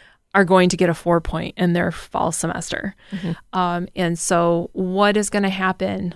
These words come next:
Speaker 1: when they get that first low grade? Are they prepared for it? Are you prepared for it?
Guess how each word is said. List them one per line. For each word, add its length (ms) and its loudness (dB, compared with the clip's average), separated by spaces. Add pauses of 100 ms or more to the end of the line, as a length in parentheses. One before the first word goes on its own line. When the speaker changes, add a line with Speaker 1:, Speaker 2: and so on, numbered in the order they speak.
Speaker 1:
when 200 0
they 120 0
get 200 -4
that 200 -8
first 320 -8
low 240 -4
grade? 460 -8 (220)
Are 120 0
they 240 -4
prepared 440 -4
for 240 -4
it? 160 -2
Are 140 -2
you 360 0
prepared 500 -6
for 300 -4
it? 260 -4